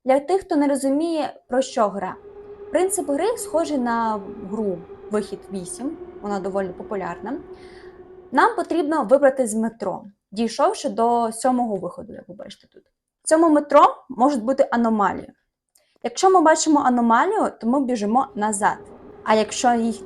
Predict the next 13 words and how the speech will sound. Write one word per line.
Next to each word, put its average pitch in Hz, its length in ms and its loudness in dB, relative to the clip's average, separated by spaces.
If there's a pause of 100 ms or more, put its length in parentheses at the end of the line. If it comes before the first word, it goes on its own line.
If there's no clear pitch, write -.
(200)
немає 226 420 2
аномалії, 370 460 6
то 330 120 0
ми 233 120 2
йдемо 226 260 2
вперед. 220 460 0 (880)
Так. 190 360 -2 (1080)
Дивимось 247 340 0
дуже 226 220 -2
уважно, 320 340 0
в 294 80 -6
принципі, 240 460 -6 (320)
деякі 240 600 0